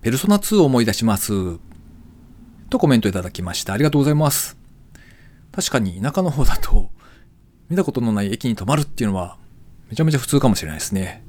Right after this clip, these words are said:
なるほど。続きまして、水流さんからですね。いつもありがとうございます。「百五十七回拝聴。ポッツの話、ポッドキャスト好きとしては気になる。如月駅の話、裏世界ピクニック、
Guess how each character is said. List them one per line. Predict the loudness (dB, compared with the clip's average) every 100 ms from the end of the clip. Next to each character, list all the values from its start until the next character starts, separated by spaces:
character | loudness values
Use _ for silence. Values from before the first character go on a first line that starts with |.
| -14 -2
な | 2
る |
ほ | 2
ど。 | 0 -6 -14 -18 -20 -20 -20 _ -20 _ -6
続 | -4 0
き | 2
ま | 2
し | 2
て、 | 0
水 | 2 2
流 | 2
さ | 2 -2
ん |
か | -6
ら | -8
で |
す | -4
ね。 | -2 -2 -4
い |
つ | -4
も | -2 -2
あ | -2
り |
が | 0
と | 0
う |
ご |
ざ | 0
い |
ま | 2 0
す。 | 0 -4 -10 -20 -20 -20 -20 -20 -20 -20 _ _ _ _ -8
「百 | -4 2
五 | 2
十 | 2
七 | 0 2
回 | 0
拝 | 0 -8
聴。 | -8 -10 -12 -16 _ _
ポ | -4
ッ | -4
ツ | 2 4
の |
話、 | 4 2 -2 -4
ポ | -4
ッ |
ド | -2 -2
キ |
ャ | 2
ス |
ト | 2
好 | 0
き | 0
と | 0
し | 2
て | 0
は | 0
気 | 0
に | 0
な | 2 2
る。 | 4 4 2 0 -6 -20 -12
如 | -2 2 4
月 | 4
駅 | 2
の | 0
話、 | 0 -2 -2 -6 -6 -16 -20 -4
裏 | 0
世 | 0 2
界 | 2
ピ | 2
ク | 2
ニ | 2 0
ッ | -2
ク、 | 0 0